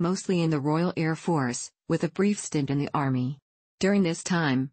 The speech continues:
he wrote and published his best-known work, Seven Pillars of Wisdom, an autobiographical account of his participation in the Arab Revolt. He also translated books into English and wrote The Mint,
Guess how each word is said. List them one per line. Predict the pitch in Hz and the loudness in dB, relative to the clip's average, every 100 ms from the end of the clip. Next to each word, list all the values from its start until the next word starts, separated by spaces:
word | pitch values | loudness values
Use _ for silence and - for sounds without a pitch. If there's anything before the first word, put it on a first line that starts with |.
| _ - | _ 0
he | 196 | 2
wrote | 190 190 165 | 4 2 0
and | 143 | -2
published | - 151 143 135 | -2 -2 -2 -4
his | - 139 | -4 -4
best-known | - 143 - 156 156 147 | -2 -4 -2 0 0 0
work, | 135 135 - _ - | -2 -6 -12 _ -8
Seven | - 185 202 | -2 0 2
Pillars | 202 196 160 139 | 2 0 0 0
of | 139 | -2
Wisdom, | 151 151 - 135 131 143 _ | -2 -2 -2 -2 -2 -6 _
an | - 160 | -2 0
autobiographical | 156 165 160 151 151 139 151 143 165 143 127 | 0 0 0 0 0 0 -2 -2 -2 -2 -2
account | 135 160 160 | -2 -2 -2
of | 147 | -2
his | 143 - | -4 -2
participation | 160 151 180 170 156 160 165 151 139 | -2 0 -2 -2 -2 -2 0 -2 0
in | 139 | 0
the | 135 | 0
Arab | - 147 139 139 | 0 -2 -2 -2
Revolt. | 131 135 107 - - _ _ _ - | -2 -2 -2 -10 -20 _ _ _ -2
He | 214 | 0
also | 214 220 165 | 2 0 -2
translated | 147 170 156 151 147 139 123 | -2 0 0 0 -2 0 -2
books | - 156 - | -2 -4 -2
into | 156 151 - | -2 -2 -2
English | 175 196 160 - | 0 0 0 0
and | 143 139 | -2 0
wrote | 151 - | -2 0
The | 147 | 0
Mint, | 139 127 123 | 0 -2 -6